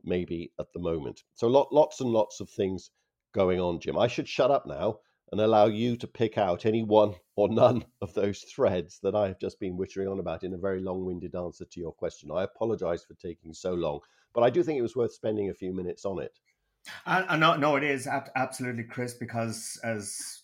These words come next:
Speaker 2: we're always saying, everything is connected to everything else. Um, we see at the moment cryptocurrency is under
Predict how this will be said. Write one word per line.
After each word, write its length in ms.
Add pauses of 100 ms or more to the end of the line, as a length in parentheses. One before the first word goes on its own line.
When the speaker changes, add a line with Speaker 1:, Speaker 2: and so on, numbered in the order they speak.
(100)
Speaker 2:
we're 140
always 400
saying, 480 (100)
everything 640
is 200
connected 420
to 80
everything 340
else. 320 (400)
Um, 300
we 140
see 300
at 100
the 80
moment 340 (100)
cryptocurrency 880
is 180
under 420